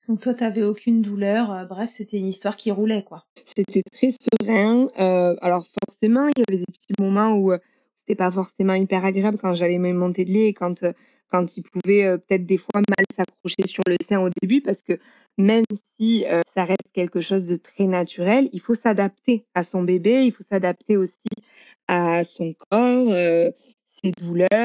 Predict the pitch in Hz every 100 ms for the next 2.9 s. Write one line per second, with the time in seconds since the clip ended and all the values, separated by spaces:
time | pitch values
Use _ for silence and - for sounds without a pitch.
0 | 240 247 226 175 170 165 165 165 180 -
1 | 254 220 170 160 - - 202 208 - 254
2 | - 220 - 208 185 - 208 185 175